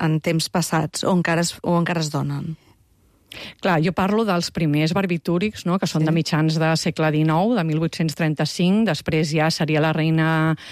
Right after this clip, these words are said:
Speaker 2: Maria Victòria, que per tenir el seu fill Leopold, doncs,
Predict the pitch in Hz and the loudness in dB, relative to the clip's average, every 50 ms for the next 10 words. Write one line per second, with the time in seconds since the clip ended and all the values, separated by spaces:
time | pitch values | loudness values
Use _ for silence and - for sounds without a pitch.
0 | - - - - 165 160 156 147 156 151 - - - 165 160 165 160 170 175 170 | -18 -12 -6 -2 0 2 2 2 0 0 -2 -2 -2 0 2 2 2 0 0 0
1 | 170 156 156 151 - 156 156 160 156 - 180 165 - - 175 170 165 170 170 160 | 0 -2 -2 0 0 2 2 2 2 0 -2 -2 0 0 0 0 2 2 2 2
2 | 160 - 180 170 175 175 190 214 214 - - - - - - - - 175 165 160 | 0 0 0 0 2 2 0 -2 -4 -6 -12 -20 -20 -20 -12 -6 -4 0 0 2
3 | 165 160 165 175 175 190 190 196 - - | 2 2 2 2 2 2 2 2 0 -2